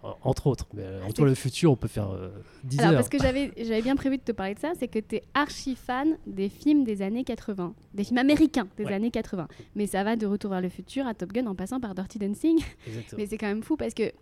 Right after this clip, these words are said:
Speaker 2: quand on parle de journaliste, euh, journaliste littéraire, et tu dois le savoir, il y a quelque chose d'assez pompeux, assez, « Oh là là, ce mec doit être tellement érudit que je peux pas parler avec lui. » En fait, t'es un énorme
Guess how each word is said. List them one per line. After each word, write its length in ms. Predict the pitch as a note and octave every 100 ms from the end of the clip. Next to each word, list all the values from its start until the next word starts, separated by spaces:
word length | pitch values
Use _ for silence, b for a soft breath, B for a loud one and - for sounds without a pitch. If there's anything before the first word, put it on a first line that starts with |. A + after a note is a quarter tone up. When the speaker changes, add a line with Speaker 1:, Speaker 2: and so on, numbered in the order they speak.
| _ _
Speaker 2:
quand 160 | - B3+
on 60 |
parle 140 | C#4 D4+
de 80 | A#3+
journaliste, 500 | A3+ A#3+ B3+ C4 - _ -
euh, 60 | - - - -
journaliste 300 | A3 A#3 A#3
littéraire, 380 | A3 - G3+ D#4 E4+
et 80 | G3+
tu 140 | -
dois 100 | F#3+
le 40 | F#3
savoir, 260 | A3 D4+ -
il 60 | B B -
y 40 |
a 20 |
quelque 160 | G3 A#3
chose 140 | C#4
d'assez 260 | A#3 G#3+ G#3+
pompeux, 640 | - A3 A3+ B3+ C4 C4 G3
assez, « 220 | F#3 G3+
Oh 40 | B2+
là 100 | E3+
là, 160 | G#3
ce 160 | G#3+ A3
mec 300 | G#3 - -
doit 100 | G#3 - _ -
être 140 | G3+ _
tellement 340 | - B3+ B3+ C4+
érudit 520 | C#4 C4+ B3 C#4+ D4
que 100 | C4
je 60 | -
peux 100 | -
pas 140 | -
parler 240 | - -
avec 180 | A#3+ -
lui. » 180 | C4 C4+ B B B B -
En 80 |
fait, 120 | G3 D4
t'es 120 | -
un 120 | F#3
énorme 340 | A#3 B3 C4